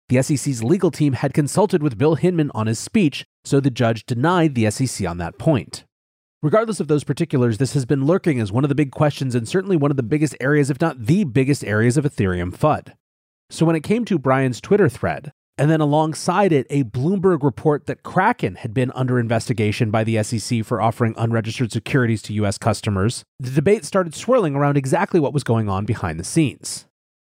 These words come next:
If the S E C was going to go after staking,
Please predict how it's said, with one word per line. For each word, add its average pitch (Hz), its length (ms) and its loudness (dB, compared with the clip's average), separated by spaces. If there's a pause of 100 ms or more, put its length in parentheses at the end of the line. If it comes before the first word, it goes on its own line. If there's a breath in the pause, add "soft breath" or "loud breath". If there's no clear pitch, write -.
(400)
If - 120 -4
the 160 100 4
S 170 120 2
E 185 60 -2
C 160 160 -4
was 165 360 2
going 160 260 0
to 156 80 -2
go 120 200 0
after 117 200 -4
staking, 151 560 -2